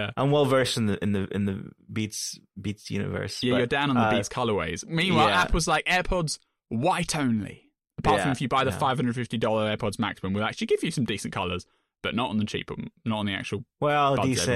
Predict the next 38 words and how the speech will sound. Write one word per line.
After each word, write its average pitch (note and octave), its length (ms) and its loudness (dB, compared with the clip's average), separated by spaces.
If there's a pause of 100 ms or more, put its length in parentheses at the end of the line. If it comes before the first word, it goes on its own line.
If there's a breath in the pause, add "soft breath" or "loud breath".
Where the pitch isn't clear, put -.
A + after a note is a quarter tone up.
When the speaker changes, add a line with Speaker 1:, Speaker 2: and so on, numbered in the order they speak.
Speaker 1:
everyone G#2 160 -4
Speaker 2:
you A2 40 0
know, G#2+ 80 0
Speaker 1:
buys. G#2 120 -2
Speaker 2:
Space A2+ 280 -2
Gray, G#2+ 280 0
there's G#2 120 -2
not G#2+ 160 -2
Midnight G2+ 340 -2
yet. G2 220 -2
That, C3 220 -2
that'll C#3+ 220 0
happen, G2+ 340 -4
but, F#2+ 220 -4 (340 soft breath)
um, G2+ 320 0 (180 loud breath)
what C3+ 100 2
are C#3 60 4
the C3+ 100 4
other A#2+ 140 4
ones? G2+ 220 0
So, G2+ 240 -4
so G#2 180 -2 (400)
Beats - 380 -4
Fit - 340 -2
Pro, A2 440 2
and G2+ 180 0
then G2+ 180 0
what G#2 140 0
are - 20 0
the G#2 80 0
ones G#2+ 260 -2
you G#2+ 120 -2
named? A2 400 -2
The, - 80 -12 (120)
the F#2+ 40 -4
Speaker 1:
Studio C3 380 -2
Speaker 2:
Twisted C#3 260 2
Speaker 1:
Buds. G2+ 260 -6